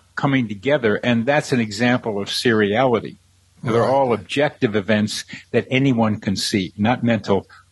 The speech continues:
Speaker 1: Everybody sees them out there.
Speaker 2: Yeah, and when you encounter those in the newspaper or somewhere, you know, every now and then some amazing series of, uh, so there's stuff around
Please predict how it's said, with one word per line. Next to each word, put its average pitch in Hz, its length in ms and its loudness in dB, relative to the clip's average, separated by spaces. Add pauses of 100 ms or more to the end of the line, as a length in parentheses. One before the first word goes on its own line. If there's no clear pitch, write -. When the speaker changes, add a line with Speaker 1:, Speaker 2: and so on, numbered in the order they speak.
(400)
Speaker 1:
Everybody 117 420 0
sees 110 340 0
them 95 300 -2
out 101 200 -4
there. 92 260 -4 (400)
Speaker 2:
Yeah, 160 340 2
and 151 180 0
when 170 360 -4 (120)
you 180 360 -2
encounter 156 500 0
those 123 320 -2
in 135 100 -2
the 131 100 0
newspaper 135 880 0
or 117 100 0
somewhere, 131 500 0
you 123 160 -2
know, 123 140 -2
every 131 340 -2
now 127 240 2
and 120 120 -2
then 117 280 -2
some 123 240 -4
amazing 120 640 -2
series 123 680 0
of, 120 220 -2 (400)
uh, 117 320 -2
so - 200 -6
there's 127 160 0
stuff - 320 0
around 123 460 -2